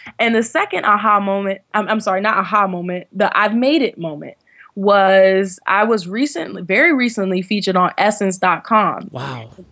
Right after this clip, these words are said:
Speaker 1: Essence, you know, Essence is, is a pretty popular magazine.
Speaker 2: Yeah.
Speaker 1: And that right there, that was just like, "Whoa."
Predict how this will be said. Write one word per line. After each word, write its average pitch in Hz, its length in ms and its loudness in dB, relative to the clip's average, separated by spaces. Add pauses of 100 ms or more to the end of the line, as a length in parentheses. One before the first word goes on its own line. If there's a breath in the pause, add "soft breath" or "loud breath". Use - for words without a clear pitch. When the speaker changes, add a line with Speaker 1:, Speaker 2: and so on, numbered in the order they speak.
Speaker 1:
Essence, 247 500 0
you 330 140 2
know, 208 320 2
Essence 247 520 -2
is, 214 200 -4
is 185 260 -6
a 180 120 2
pretty 277 420 2
popular 220 720 0
magazine. 190 1000 -2
Speaker 2:
Yeah. 147 400 -12 (280)
Speaker 1:
And 190 560 2
that 214 540 2
right 214 300 0
there, 294 520 0 (120)
that 277 220 2
was 302 180 -2
just 247 320 -4
like, 190 320 0
"Whoa." 220 840 2